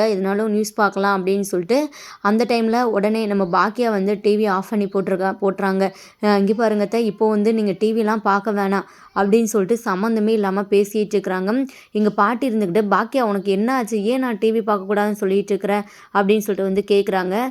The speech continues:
இங்க பாக்கியாவுக்கு என்ன பதில் சொல்றதுனே தெரியல. நெக்ஸ்ட் பாத்தீங்கன்னா, கோபி வந்து இனியாவோட வீட்ல வந்து நிக்கிறாரு. இங்க பாட்டி இனியாவை பார்த்ததுக்கப்புறம் ரொம்பவே சந்தோஷப்படுறாங்க. "என்ன இனியா,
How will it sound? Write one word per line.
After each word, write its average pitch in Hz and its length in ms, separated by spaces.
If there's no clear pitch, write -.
இங்க 190 400
பாக்கியாவுக்கு 190 480
என்ன 202 340
பதில் 208 340
சொல்றதுனே 190 480
தெரியல. 196 340
நெக்ஸ்ட் 185 300
பாத்தீங்கன்னா, 214 520
கோபி 202 340
வந்து 208 200
இனியாவோட 202 560
வீட்ல 202 240
வந்து 196 180
நிக்கிறாரு. 190 480
இங்க 220 240
பாட்டி 233 320
இனியாவை 233 340
பார்த்ததுக்கப்புறம் 196 720
ரொம்பவே 214 380
சந்தோஷப்படுறாங்க. 202 760
"என்ன 202 200
இனியா, 214 320